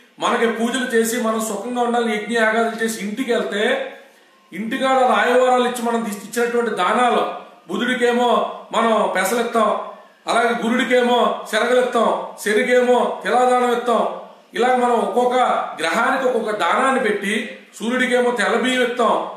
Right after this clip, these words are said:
లేదా గోధుమలు ఇస్తాం, ఇలా మనం ఒక్కొక్కడికి ఒక్కొక్కటి దానాన్ని పెట్టి మనం వాళ్ళని, వాళ్ళని పోషించుకునే వ్యవస్థ నుంచి బయటకు వచ్చేసి నాస్తికత్వాన్ని పెంచి పోషించేసి,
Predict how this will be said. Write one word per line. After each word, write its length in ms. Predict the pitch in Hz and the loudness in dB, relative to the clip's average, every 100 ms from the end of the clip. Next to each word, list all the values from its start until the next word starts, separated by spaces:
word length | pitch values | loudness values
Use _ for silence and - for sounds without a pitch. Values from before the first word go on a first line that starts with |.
| - | -6
లేదా 200 | 185 233 | -2 0
గోధుమలు 480 | - 202 226 254 247 | 0 2 2 2 0
ఇస్తాం, 420 | - 240 202 - - - - | 2 2 0 -2 -8 -14 -2
ఇలా 140 | 240 | 0
మనం 200 | 233 233 | 2 0
ఒక్కొక్కడికి 640 | 202 190 - 233 247 240 | 0 -4 -2 0 2 2
ఒక్కొక్కటి 440 | 240 220 214 220 202 | 2 0 -2 -4 -4
దానాన్ని 480 | 151 170 233 254 208 | -4 -2 0 0 0
పెట్టి 360 | 156 - - - - _ _ _ _ - | -4 -6 -14 -18 -20 _ _ _ _ -6
మనం 180 | 202 240 | -2 2
వాళ్ళని, 340 | 220 226 220 - - | 2 2 0 -2 -4
వాళ్ళని 280 | 175 220 226 | -2 -2 -2
పోషించుకునే 540 | 196 214 262 - 262 | -4 -2 -4 -4 0
వ్యవస్థ 360 | 233 208 220 247 | 0 0 -2 -2
నుంచి 160 | 233 | -4
బయటకు 300 | 220 208 233 | -2 -2 0
వచ్చేసి 540 | 247 - 196 170 123 - - - | 0 0 -2 -2 -6 -10 -20 -20
నాస్తికత్వాన్ని 840 | - - 233 285 277 277 269 262 254 | -6 -2 0 -2 0 0 2 0 2
పెంచి 240 | 208 202 | 0 -2
పోషించేసి, 760 | - 226 220 226 214 202 175 - | 0 0 2 0 0 0 -2 -8